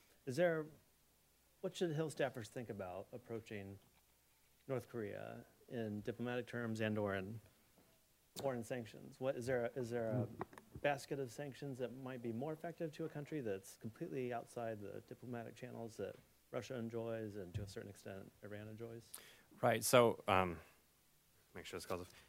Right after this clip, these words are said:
Speaker 2: I think the North Korea issue, um, is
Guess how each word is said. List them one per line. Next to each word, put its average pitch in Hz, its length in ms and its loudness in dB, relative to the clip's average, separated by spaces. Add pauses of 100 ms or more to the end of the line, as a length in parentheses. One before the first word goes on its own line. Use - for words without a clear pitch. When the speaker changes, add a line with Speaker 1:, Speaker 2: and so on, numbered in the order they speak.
(160)
Speaker 2:
I 120 60 6
think 143 200 4
the 120 80 6
North 113 200 10
Korea 104 300 10
issue, 139 440 8
um, 92 380 8
is 92 680 6